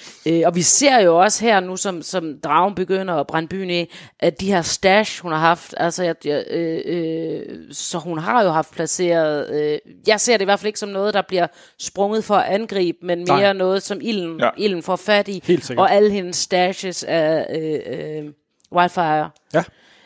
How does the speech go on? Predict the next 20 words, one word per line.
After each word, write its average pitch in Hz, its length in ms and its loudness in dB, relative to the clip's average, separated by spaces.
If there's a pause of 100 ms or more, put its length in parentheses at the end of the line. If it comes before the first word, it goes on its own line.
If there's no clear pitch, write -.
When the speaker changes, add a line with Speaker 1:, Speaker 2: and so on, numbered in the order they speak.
(200)
Speaker 1:
Øh, 156 340 -2
så 165 140 -8
hun 160 140 -4
har 151 60 -4
jo 147 140 -6
gjort, 208 380 2
der 214 60 -2
har 240 120 4
hun 233 180 2
så 226 160 0
også 165 280 0
været 170 220 -2
ligesom 175 220 -6
Mad 160 180 2
King 175 320 -4
og 170 60 -8
placeret 190 380 -2
det 170 100 -4
rundt 185 160 -6
omkring 185 420 -8